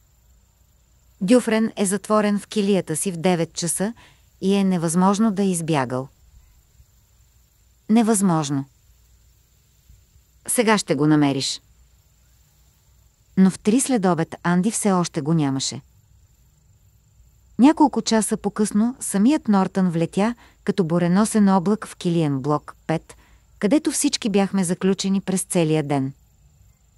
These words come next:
Започнали разпит. През по-голямата част от този ден ни разпитваха разтревожените пазачи, които вече усещаха дъха на дракона с вратовете си.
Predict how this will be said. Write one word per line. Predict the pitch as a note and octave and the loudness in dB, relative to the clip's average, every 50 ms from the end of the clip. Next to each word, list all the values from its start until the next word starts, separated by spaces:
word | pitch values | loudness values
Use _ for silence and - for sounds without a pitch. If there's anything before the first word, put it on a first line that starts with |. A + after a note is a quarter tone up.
| _ _ _ _ _ _ _ _ _ _ _ _ _ _ _ _ _ - | _ _ _ _ _ _ _ _ _ _ _ _ _ _ _ _ _ -12
Започнали | E3 E3 F#3 F#3 - G#3 G#3 - - G#3+ F#3+ D#3+ D3+ C#3+ | -8 -6 -4 -4 -2 -2 -2 -2 -2 -2 -2 -2 -2 -2
разпит. | D3 D3 C#3+ - - - C#3+ - _ - - _ _ _ _ _ - _ _ _ _ _ _ _ _ _ _ _ _ _ _ _ _ _ _ _ _ _ _ _ _ _ _ _ - | -2 -4 -4 -6 -8 -12 -16 -18 _ -20 -20 _ _ _ _ _ -20 _ _ _ _ _ _ _ _ _ _ _ _ _ _ _ _ _ _ _ _ _ _ _ _ _ _ _ -4
През | F#3+ G3+ - | -2 -2 0
по-голямата | - C#4+ C#4 G#3+ A#3+ A3 G#3+ G3+ G3 F#3 - F#3 | 2 2 4 4 4 4 4 2 0 0 -2 -6
част | - - G#3 G3+ G3 - - | -4 -2 -2 -2 -2 -4 -6
от | - F#3+ - | -8 -8 -4
този | - F#3+ F#3 E3+ F#3 E3+ | -4 -4 -2 -2 -4 -4
ден | D#3 F3 F3+ F3+ F3+ | -2 -2 0 0 0
ни | F3+ F3 | 0 0
разпитваха | F3+ F3 - - G#3 F#3+ - - E3+ - - F3 | -2 -4 -4 -4 -6 -6 -6 -8 -10 -8 -6 -6
разтревожените | F3 F3+ - - F#3+ F#3 E3+ F#3 F#3 E3 E3+ E3 D#3+ D3 - D#3+ | -4 -6 -6 -4 -4 -2 -2 0 0 0 -2 -4 -4 -4 -6 -6
пазачи, | - F3 F3 E3 F#3 F3+ F3+ - - G#3 A3+ A#3 - - - - - _ _ _ | -4 -4 -4 -2 -2 -2 -2 -2 -4 -6 -8 -8 -10 -18 -20 -20 -20 _ _ _
които | - B3 B3 - A#3+ | -2 -2 0 0 0
вече | F#3+ A3 G#3+ - G#3+ | 0 0 0 0 -2
усещаха | G#3 F#3+ - - A3 A3 - - G3+ - F#3+ F3 | -2 -2 0 0 0 -2 -2 -4 -6 -6 -6 -6
дъха | D#3+ F3+ - G#3 | -6 -4 -2 -2
на | G3+ G3 F3 | 0 0 0
дракона | D#3 F3 E3+ E3+ - - E3+ F#3 G3 | 0 0 -2 -2 -2 0 0 0 0
с | F#3 | -2
вратовете | E3+ E3 E3+ - - C#3 C#3 B2+ - B2 A#2+ | -4 -4 -6 -4 -4 -4 -4 -4 -4 -6 -8
си. | - - - | -8 -8 -10